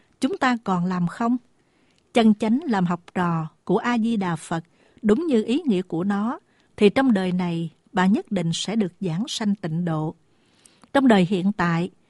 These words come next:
nếu người ta không tôn kính bạn cũng chẳng có gì lạ. Người ta là phàm phu, phàm phu mắt thịt,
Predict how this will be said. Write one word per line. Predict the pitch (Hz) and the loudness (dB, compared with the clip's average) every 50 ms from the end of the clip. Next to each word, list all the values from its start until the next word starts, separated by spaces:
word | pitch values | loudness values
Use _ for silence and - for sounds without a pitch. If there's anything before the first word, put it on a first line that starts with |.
| _ _ _ _ | _ _ _ _
nếu | - 254 370 381 | 2 2 4 4
người | 277 196 180 | 2 2 2
ta | - - 226 220 220 220 214 | 0 -2 -4 -2 -2 -2 -4
không | 202 - - 240 226 220 | -4 -4 -2 0 0 0
tôn | - - 226 220 208 | 0 0 0 0 0
kính | 202 - 247 285 349 277 | 0 0 -4 -4 -4 -4
bạn | 196 170 170 165 170 185 - 165 - - | -4 -2 -2 -2 -4 -6 -8 -12 -8 -4
cũng | 185 170 170 220 247 | -2 0 0 0 0
chẳng | - - 165 160 202 226 | -2 -4 -4 -2 -2 -2
có | - - 240 311 311 | -2 -4 -6 -4 -4
gì | - 202 175 165 | -4 -4 -2 -2
lạ. | 170 165 160 160 156 175 - _ _ _ _ _ _ _ _ _ _ _ _ | -2 -2 -2 -4 -4 -6 -8 _ _ _ _ _ _ _ _ _ _ _ _
Người | 214 214 214 | 2 4 4
ta | 208 269 254 254 | 4 2 0 0
là | 226 190 175 | 0 0 -2
phàm | - - - 190 185 175 170 | -2 -4 -2 -2 0 0 -2
phu, | 170 - - 240 233 233 226 214 - _ _ _ _ | -2 -4 -4 -4 -2 -2 -4 -6 -10 _ _ _ _
phàm | - - - 202 196 180 | -6 -2 0 2 2 2
phu | - - 247 240 | 0 0 0 0
mắt | 220 233 302 - _ - | 0 0 -2 -4 _ -6
thịt, | - 180 | -6 -6